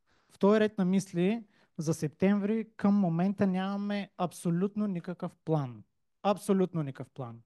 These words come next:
Ако някой иска да бъде част от този хейт или от аплодисментите,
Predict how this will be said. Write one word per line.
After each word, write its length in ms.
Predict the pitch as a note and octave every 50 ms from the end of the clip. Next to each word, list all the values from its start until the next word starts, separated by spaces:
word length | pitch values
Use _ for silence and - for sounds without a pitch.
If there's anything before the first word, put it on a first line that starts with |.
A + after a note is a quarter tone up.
| _ _ _ _ _ _ _ _ _ _ _ _
Ако 360 | - E3 G3 A3 A3 - B3
някой 580 | A#3 G#3+ G3+ G3+ G#3 G#3 - - A3 G3+ E3+ D#3+
иска 500 | - F#3+ G3+ F#3+ - - - D#3+ C#3+ C3 B2+
да 180 | B2+ D3 D3 C#3+
бъде 540 | C3 D3 F3+ G#3+ A3+ G3+ G3+ E3 D3 B2 - _ _ _ _ _ _ _
част 400 | - - F#3+ F#3 F#3 E3 - - _ _ - - - - _ _ _
от 320 | - E3 D3+ C#3 - - - -
този 240 | D#3+ D3 C#3 B2+
хейт 460 | - - - D#3 D3 D#3 E3 F#3+ F#3+ - _ - - _ _ _ _ _
или 480 | - D#3 D3 C#3 C#3 C3+ C3 B2 B2 - -
от 240 | C#3+ C3+ - - -
аплодисментите, 1040 | C3+ B2 - C#3+ C#3+ C3 C3 - - - F3+ G3+ A3+ A3 - - - A#3 A#3 A#3+